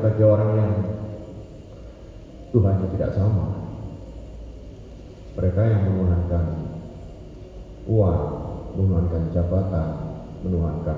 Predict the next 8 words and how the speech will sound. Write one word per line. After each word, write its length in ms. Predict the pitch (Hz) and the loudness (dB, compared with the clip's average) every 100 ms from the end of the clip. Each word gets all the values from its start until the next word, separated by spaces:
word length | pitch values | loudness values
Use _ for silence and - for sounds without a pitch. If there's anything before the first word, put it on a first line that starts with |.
| 76 | -2
makanan, 500 | 82 90 92 82 76 - - - | 0 2 2 2 0 -4 -8 -2
menuhankan 640 | 87 80 82 80 85 80 76 82 | 2 4 2 0 0 -2 -2 0
dunia, 400 | 87 92 92 85 - - - - | 2 4 4 2 0 -6 -10 -4
menuhankan 480 | 95 87 80 82 78 | 0 2 2 2 0
harta, 340 | 85 85 82 80 - - - - - - | 2 2 0 0 -2 -6 -8 -10 -6 0
ini 240 | 101 113 120 | 4 6 4
sebuah 560 | 107 - 87 85 82 92 | 2 2 4 4 2 2
azab. 340 | 85 58 - | 2 -2 -6